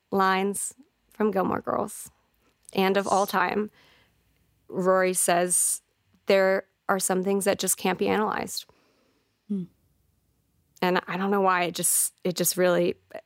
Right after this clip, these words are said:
Speaker 1: I'm very analytical and it's hard for me
Speaker 2: Yeah.
Speaker 1: to turn off. And this can't be analyzed.
Speaker 2: No.
Speaker 1: I don't know what I'm, <laughs> I don't know what I'm doing here.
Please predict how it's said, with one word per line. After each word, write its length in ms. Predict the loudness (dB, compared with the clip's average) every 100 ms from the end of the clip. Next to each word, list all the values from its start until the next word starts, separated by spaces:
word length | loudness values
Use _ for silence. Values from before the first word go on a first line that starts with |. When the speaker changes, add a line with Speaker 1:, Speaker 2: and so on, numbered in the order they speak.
| -2
Speaker 1:
I'm 160 | 0 2
very 260 | 2 4 4
analytical 520 | 2 0 0 0 0
and 140 | 0
it's 100 | -2
hard 240 | -2 -2 -2
for 120 | 0
me 80 | 0
Speaker 2:
Yeah. 100 | 0
Speaker 1:
to 80 | 0
turn 160 | 0
off. 320 | 0 0 -4 -10 -20 -20 -20 _
And 320 | -2 0 0 -4 _ _ _ _ _ _ _ _ _ _ _ _ _ _ _ _ _ -6 0
this 200 | 2 2
can't 300 | 0 -2 -2
be 140 | -4
analyzed. 720 | -4 -4 -6 -8 -4 -4 -4 -10 _ _ _ _ -8
Speaker 2:
No. 120 | 0
Speaker 1:
I 80 | 2
don't 140 | 4
know 160 | 2 0
what 180 | 0 0
I'm, 180 | 0 -2 _ _
<laughs> 240 | _ -6 0 0 -2 -8 -8 -8 -10 -18 _ 0
I 80 | 2
don't 180 | 4 4
know 140 | 2
what 200 | 2 0
I'm 180 | -2 -2
doing 300 | 0 2 0
here. 420 | 2 2 2 2